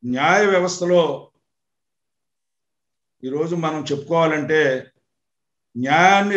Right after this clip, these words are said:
రక్షించాల్సినటువంటి ప్రభుత్వం అక్రమంగా, అన్యాయంగా, నిరంకుశత్వంగా, దౌర్జన్యంగా ఒక పక్క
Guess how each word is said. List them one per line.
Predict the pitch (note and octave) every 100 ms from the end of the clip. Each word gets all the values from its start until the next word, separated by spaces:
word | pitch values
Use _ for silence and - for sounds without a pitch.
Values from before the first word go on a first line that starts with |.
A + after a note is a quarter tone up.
| E3
రక్షించాల్సినటువంటి | D#3+ - F#3+ F#3 F#3+ F#3 F#3 F3 F3+ F3 E3+ F3 F3
ప్రభుత్వం | D3+ E3 F3+ G#3 G#3+ G#3 _ _ _ _ _ _ _ _ _ _ _ _ _ _ _ _ _ -
అక్రమంగా, | D3 G3+ G3+ F3 E3 D#3+ F#3+ E3
అన్యాయంగా, | D#3 F3+ G3+ F#3 D#3+ E3+ F#3+ F3 - _ _ _ _ _ _ _ _ _ _ _ _ _ _ B2
నిరంకుశత్వంగా, | D#3+ G#3+ G#3+ G#3+ F3+ F#3+ E3+ E3+ G#3 - - _ _ _ _ _ _ _ _ _ _ _ _ _ _ _ _ _ _ C3+
దౌర్జన్యంగా | E3+ G#3+ A3 A#3 G#3+ G3+ F#3+ D3+ - - _ _ _ _ _ _ _ _ _ _ _ _ _ _ _ _ _ _ _ - C#3+
ఒక | F#3 G3+
పక్క | G#3